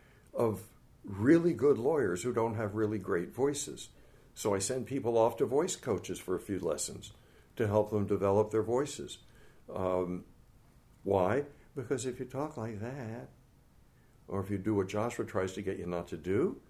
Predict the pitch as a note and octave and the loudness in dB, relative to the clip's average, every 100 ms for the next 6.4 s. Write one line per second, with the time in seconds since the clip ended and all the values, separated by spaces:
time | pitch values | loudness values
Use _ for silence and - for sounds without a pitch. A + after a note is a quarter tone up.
0 | - - - _ - D#2+ D#2 F#2 G#2 D2+ | -20 -20 -20 _ -18 -12 -6 -4 -4 -6
1 | E2 E2+ D#2+ C#2 D#2 D2+ C#2 E2+ E2 E2+ | -4 -4 -4 -6 -6 -4 -6 -6 -6 -4
2 | F2 - F2 F#2 G2 F2+ E2 - A2+ - | -6 -4 -2 -2 0 0 0 -2 -4 -4
3 | C#3+ B2 C3 C3+ B2 A#2+ D#3 E3 G#2 F2 | -2 0 0 -4 -4 -4 -4 -4 -4 -6
4 | - - - - - - D#3 A2 F#2+ A2 | -8 -18 -20 -20 -20 -14 -4 -2 0 0
5 | A#2 - - A2 G2+ G#2 G#2+ A2 D3 G2+ | 0 -2 -4 -2 0 0 -2 -2 -4 -4
6 | C#2+ D#2+ B2 | -2 0 -2